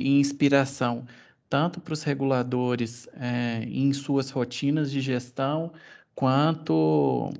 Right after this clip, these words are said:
para os acadêmicos que, que pesquisam a área. Então, queria cumprimentar o professor e agradecer muito o convite para participar novamente do ciclo,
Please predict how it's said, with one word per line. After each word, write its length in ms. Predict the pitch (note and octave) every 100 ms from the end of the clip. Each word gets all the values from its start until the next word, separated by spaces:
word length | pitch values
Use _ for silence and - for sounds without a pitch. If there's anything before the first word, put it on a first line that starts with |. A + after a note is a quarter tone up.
| -
para 140 | - D3
os 100 | C#3+
acadêmicos 920 | D3 D3 B2+ B2+ C3+ D3 D3 C3+ C3+
que, 920 | - C#3+ C#3 C#3+ C#3 C3 A#2+ - - - _ _
que 140 | - D3+
pesquisam 720 | D3 C#3+ C#3+ - C#3 C3+ C#3
a 80 | D3
área. 460 | C#3 A#2+ A#2 A#2 - - - - - _
Então, 200 | - C3
queria 600 | C#3+ C3+ C#3 C3+ B2 G2+ - - _ -
cumprimentar 480 | C3+ C#3 C3+ B2+ C#3
o 20 |
professor 540 | C#3 C3+ B2 - C#3+
e 40 | C#3+
agradecer 720 | C#3 C#3 C#3 C#3 C#3 C#3 C#3 - - - -
muito 340 | C3+ E3 F#3
o 40 | F3+
convite 520 | D3+ C#3 B2+ C#3+ -
para 140 | C3+
participar 640 | C3+ C3 B2+ - C3+ C3 C3+
novamente 640 | C3+ C3 B2+ B2 B2+ B2
do 140 | C3 B2
ciclo, 640 | - - C#3+ D#3 - D#3